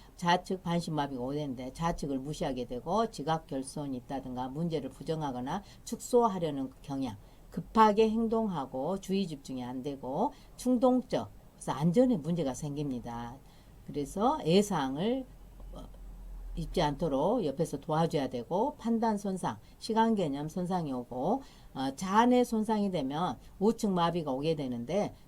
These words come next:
반신, 우측 반신 마비라든가 또 내지는 언어는 실어증이 오게 되죠.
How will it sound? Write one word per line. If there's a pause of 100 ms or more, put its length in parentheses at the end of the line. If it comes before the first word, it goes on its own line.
반신,
우측
반신
마비라든가 (280)
또
내지는
언어는 (160)
실어증이
오게
되죠.